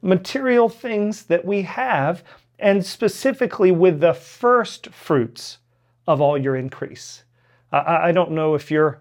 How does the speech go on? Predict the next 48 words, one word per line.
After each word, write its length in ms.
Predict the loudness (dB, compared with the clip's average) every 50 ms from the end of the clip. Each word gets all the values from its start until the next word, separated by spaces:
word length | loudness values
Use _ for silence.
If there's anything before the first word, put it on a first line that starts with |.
| _ _
planning 460 | -8 -6 -4 -2 -2 -2 -2 -4 -4
to 120 | -6 -8
increase 540 | -8 -8 -8 -6 -4 -4 -4 -4 -4 -6 -8
in 100 | -8 -8
twenty 320 | -8 -8 -8 -6 -6 -6
twenty-three. 600 | -8 -6 -6 -6 -6 -6 -8 -8 -8 -6 -6 -6
I 20 | -6
think 240 | -6 -6 -8 -4 0
all 180 | 0 0 0
of 80 | -2 -4
us 200 | -6 -10 -10 -12
would 100 | -8 -4
like 260 | -2 -2 -2 -4 -6
to. 260 | -8 -6 -6 -6 -6 -10 -14 -20 -20 -20 -20 _ _ _ _ _
But 120 | 2 2 4
I 80 | 4
think 200 | 2 2 0 2
this 220 | 2 0 0 2 0
is 100 | 2 4
an 80 | 4
important 540 | 2 2 -2 0 0 0 0 2 0 -2 -2
passage. 520 | -2 -4 -6 -6 -6 -4 -2 -2 -2 -2 -4 -4
"Honor 400 | 0 2 2 4 2 2 0 0
the 140 | 0 0 0
Lord 400 | 0 2 2 4 4 4 4 2
with 140 | -2 -4 -2
your 100 | -2 -2
wealth, 420 | -2 -2 -2 -4 -4 -6 -8 -6
with 140 | -4 -4 -4
the 80 | -4 -6
first 560 | -8 _ _ -2 -2 -2 -2 -2 -10 -8 -2
fruits." 460 | 0 0 0 0 -4 -8 -14 -16 -16 _ _ _ _ _ _ _
And 140 | 0 2 4
there's 160 | 4 4 2
a 40 | 0
promise 520 | -4 -4 -6 -4 -2 -2 -2 -2 -4 -4
attached 460 | -6 -6 -4 -4 -6 -6 -6 -10 -6 -4
to 60 | -2
that, 260 | 0 0 -2 -2 -4
"so 320 | -8 -4 0 2 4 4
that 180 | 4 2 0 0
your 160 | 2 0 2
barns 680 | 0 -2 0 2 2 2 4 2 2 2 2 0 -2 -2
will 80 | -2 0
be 120 | 0 -2
filled 300 | -2 -4 -6 -6 -4 -2
with 140 | -2 -2 -2
plenty 500 | 0 0 0 0 0 -2 -4 -6 -6 -10